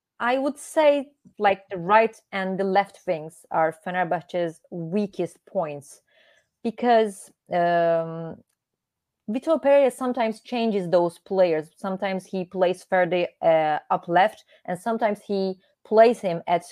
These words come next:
up right. And, uh, actually, Ferdi originally he plays at the right flank, but, uh, most of the times he's, he's playing at the left flank. So I believe wing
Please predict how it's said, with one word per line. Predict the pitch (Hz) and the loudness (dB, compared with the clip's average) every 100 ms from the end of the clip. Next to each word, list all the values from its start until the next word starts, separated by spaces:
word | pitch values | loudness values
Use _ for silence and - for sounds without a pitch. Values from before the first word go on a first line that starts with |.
| - | -6
up | 175 - | -6 -2
right. | 180 180 156 - _ _ - | 4 4 4 -2 _ _ -8
And, | 190 190 - | -6 -6 -4
uh, | 170 - | -4 -2
actually, | 247 - - 277 196 196 | -4 -6 -6 0 0 0
Ferdi | - 185 180 185 185 - _ _ | 0 2 2 2 -2 -2 _ _
originally | 170 160 254 233 226 165 160 165 _ _ | -4 0 2 2 0 -2 -4 -6 _ _
he | - 220 | -6 -4
plays | 208 208 214 190 | -4 0 2 2
at | 180 | -2
the | 170 | -4
right | 151 185 185 | 0 0 0
flank, | - 165 160 170 | -10 -10 -10 -6
but, | - 165 - - | 0 0 -2 -8
uh, | 165 160 160 156 156 | -2 0 0 0 -2
most | 175 226 220 | -4 -4 -4
of | 185 | -6
the | 165 | -8
times | - 208 175 185 - _ _ _ | -8 -6 -6 -8 -14 _ _ _
he's, | 202 190 165 | -2 -2 -2
he's | 175 214 202 | -4 -4 -4
playing | _ - 220 202 180 - | _ -2 0 0 -2 -4
at | 170 - | -6 -4
the | |
left | 175 190 185 _ | -2 -2 -4 _
flank. | 156 156 156 | -12 -12 -12
So | - 220 - | -6 -2 2
I | 220 | 0
believe | 226 247 254 254 240 _ _ _ - | 0 -2 0 0 -4 _ _ _ -8
wing | 185 269 277 262 | -2 0 0 -2